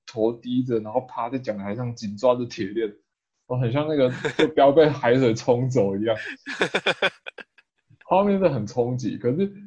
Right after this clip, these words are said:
Speaker 1: 每个人拉开来看，就是到底
Speaker 2: 他们都不知道自己要干嘛。
Speaker 1: 对啊，而且我跟你讲，其实每个人的知名度也是，也真的是蛮不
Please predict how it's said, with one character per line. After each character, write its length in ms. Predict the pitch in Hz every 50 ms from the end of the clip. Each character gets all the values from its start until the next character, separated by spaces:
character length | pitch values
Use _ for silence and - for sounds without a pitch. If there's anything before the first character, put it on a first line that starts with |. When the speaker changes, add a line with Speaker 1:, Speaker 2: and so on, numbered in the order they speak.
| - - _ _
Speaker 1:
每 160 | - 123 120
个 120 | 110 127 123
人 100 | 127 131
拉 160 | 139 139 139
开 140 | 139 156 139
来 160 | 117 104 104
看， 360 | 101 - 123 110 104 101 - _ _ _ _ _ - - _ _ _ _ _ _ _ _ _ _ _ _ _ _ _ - - _ _ _ _
就 100 | - 196
是 60 | 196
到 120 | 196 - 208
底 40 | 185
Speaker 2:
他 60 | 214
们 100 | 202 202
都 80 | 202 196
不 140 | 170 -
知 60 | - -
道 100 | - 185
自 140 | 185 - 175
己 60 | 160
要 100 | 143 151
干 200 | 147 - 165 143
嘛。 260 | 120 107 104 104 101 101 _ _ _ _ _ _ _
Speaker 1:
对 200 | - 160 151 143
啊， 100 | 135 127
而 100 | 120 151
且 220 | 156 - 135 104 - - _ _ _ _ _ _ _ _ _ _
我 100 | - 113
跟 100 | 120 147
你 40 | 160
讲， 180 | 151 - 127 127
其 160 | - 165 165
实 80 | 170
每 200 | 180 156 117 107
个 80 | 101 107
人 120 | 104 101
的 100 | 107 110
知 240 | 104 - - 127 131
名 160 | 127 120 117
度 180 | 117 131 127 113
也 160 | 110 107 101
是， 240 | 98 - - 127 120 - _ _ _ _ _ _
也 120 | - 110 110
真 140 | 123 151
的 60 | 151 139
是 60 | 139
蛮 220 | 135 117 98 98
不 80 | 98